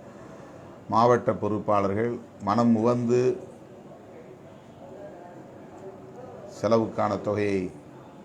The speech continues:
பகிர்ந்து கொள்ளுகின்றனர். அம்பேத்கர் விருதுக்காக சிலரும், பெரியார் பெயரிலான விருதுகளுக்கு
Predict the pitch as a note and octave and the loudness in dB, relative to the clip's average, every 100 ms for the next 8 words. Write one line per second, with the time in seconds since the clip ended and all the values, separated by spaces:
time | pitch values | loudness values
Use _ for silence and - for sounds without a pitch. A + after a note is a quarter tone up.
0 | - A#2+ C3 B2+ A#2 A2+ F#2+ F2 E2+ D#2+ | -2 2 4 4 0 -2 -4 -4 -6 -8
1 | - - - - - - - - - - | -12 -16 -18 -20 -18 -18 -16 -16 -16 -16
2 | - - - - - - - - - - | -16 -18 -18 -16 -16 -16 -16 -16 -14 -2
3 | A2 B2 B2 B2 B2 A#2 A#2 A2 A2 G#2+ | 4 6 6 6 6 4 2 0 2 0
4 | A2 G#2 G#2 G2 G#2 G#2 G#2+ G#2+ - - | 2 2 2 0 0 0 -2 -6 -10 -16
5 | - - A2+ A#2 B2+ B2 A#2+ A#2 A2 A2 | -18 -4 0 4 6 6 6 4 4 2
6 | G#2+ G#2 G2+ G#2 G2 G2+ F#2+ | 0 0 -2 -4 -4 -4 -6